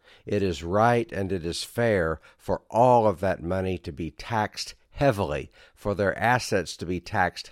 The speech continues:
heavily, for their income to be taxed heavily, and for them to face stiff penalties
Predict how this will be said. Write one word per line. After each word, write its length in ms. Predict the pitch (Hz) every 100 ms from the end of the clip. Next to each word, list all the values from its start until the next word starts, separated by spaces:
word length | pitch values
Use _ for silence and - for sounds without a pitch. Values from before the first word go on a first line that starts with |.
| -
heavily, 560 | 117 101 82 76 69 - - -
for 260 | - 98
their 380 | 85 90 90 82 - -
income 560 | 117 123 107 104 90
to 120 | 85 87
be 140 | 87
taxed 480 | - 107 92 - -
heavily, 560 | 120 113 92 80 73 - - -
and 160 | 95
for 180 | - 101
them 240 | 95 104 98
to 120 | 95
face 540 | - 104 98 - - _ -
stiff 600 | - - 135 131 120 - - _ -
penalties 920 | - 131 131 101 - 71 67 - -